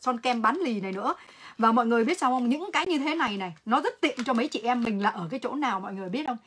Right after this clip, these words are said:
Để vào trong cái giỏ của mình rất là tiện nhá cả nhà nhá. Cái giỏ ấy, dù là mấy chị em mình có xách cái giỏ mà bây giờ giỏ mini ấy cả nhà, cái size chỉ có một gang tay thôi nha, thì bỏ cái này trống vào trong đấy cũng vẫn là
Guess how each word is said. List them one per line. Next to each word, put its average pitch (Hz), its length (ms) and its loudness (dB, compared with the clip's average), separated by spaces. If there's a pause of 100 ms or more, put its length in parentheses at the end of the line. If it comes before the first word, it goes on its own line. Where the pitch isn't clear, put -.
(260)
Để 208 240 0
vào 214 180 6
trong 247 200 0
cái 302 140 -4
giỏ 220 340 -4
của 226 80 -6
mình 180 280 -6
rất - 160 -4 (160)
là 208 220 -4
tiện 240 380 -4
nhá 240 180 -8
cả 220 60 -10
nhà 196 280 -10
nhá. 233 120 -6 (640)
Cái 339 140 4
giỏ 202 360 2
ấy, 311 220 4
dù 254 220 6
là 226 140 6
mấy 247 180 4
chị 320 140 0
em 269 200 2
mình 220 140 0
có - 100 -2
xách - 220 -4
cái 311 160 2
giỏ 196 280 0
mà 240 160 4
bây 240 120 0
giờ 226 100 2 (120)
giỏ 185 140 -4
mini 302 480 4
ấy 359 100 -2
cả 240 100 -6
nhà, 196 220 -2
cái 320 120 -4
size 277 300 2
chỉ 190 120 -12
có 262 120 -2
một 262 260 -2
gang 302 320 4
tay 285 260 4
thôi 285 200 0
nha, 269 280 0
thì 226 80 -6
bỏ 202 280 -6
cái 262 80 -4
này 240 240 -4
trống 247 260 2
vào 247 100 -2
trong 226 200 -2
đấy 214 180 -4
cũng 254 160 -6
vẫn 240 200 -4
là 320 140 -8